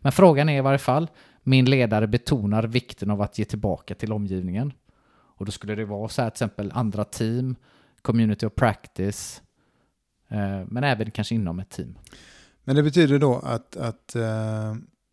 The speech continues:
Speaker 2: ledaren uppmuntrar medarbetare att ge tillbaka?
Speaker 1: Ja.
Speaker 2: Ja.
Speaker 1: Man skulle nästan kunna dra det som att ledaren uppmuntrar medarbetaren till att bli en ledare.
Speaker 2: Ja. Det är intressant.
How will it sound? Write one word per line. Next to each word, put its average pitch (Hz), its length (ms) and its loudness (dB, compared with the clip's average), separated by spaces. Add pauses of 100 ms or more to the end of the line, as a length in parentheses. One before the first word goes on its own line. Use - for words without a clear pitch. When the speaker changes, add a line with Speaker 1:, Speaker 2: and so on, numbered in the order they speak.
(180)
Speaker 2:
ledaren 120 880 -2
uppmuntrar 104 1300 -10
medarbetare 107 1000 -10
att - 220 -14
ge 110 120 -8
tillbaka? 107 500 -10 (220)
Speaker 1:
Ja. 92 300 -10 (160)
Speaker 2:
Ja. - 100 -12
Speaker 1:
Man 107 160 -2
skulle 123 180 -4
nästan 127 180 -4
kunna 120 160 -4
dra 110 200 -2
det 101 80 -6
som 104 160 -6
att 101 100 -6
ledaren 107 460 -2
uppmuntrar 101 720 -6
medarbetaren 98 600 -6
till 98 180 -6
att 95 80 -6
bli 101 180 -4
en 95 80 -4
ledare. 95 440 -6 (220)
Speaker 2:
Ja. 113 180 -8 (1120)
Det 117 60 -6
är 107 40 -6
intressant. 107 460 -12